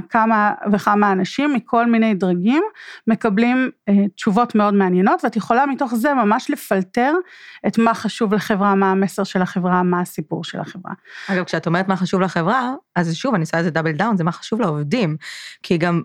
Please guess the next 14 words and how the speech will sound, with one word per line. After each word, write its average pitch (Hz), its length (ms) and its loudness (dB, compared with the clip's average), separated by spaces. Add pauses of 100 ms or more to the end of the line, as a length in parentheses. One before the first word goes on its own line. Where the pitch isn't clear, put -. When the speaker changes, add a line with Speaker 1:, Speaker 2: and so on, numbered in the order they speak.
(100)
Speaker 2:
יכול 175 380 0
מאוד 254 360 2
להיות 202 260 0
מצב, 180 540 0
כאילו, 170 180 0
בוא, 180 100 2
אנחנו 170 180 -2
לא 180 60 2
חל-, 214 240 0 (100)
חיים 170 260 2
באיזה 170 180 2
עולם 165 200 2
אוט-, 165 100 0 (480)
אוטופי, 175 440 -2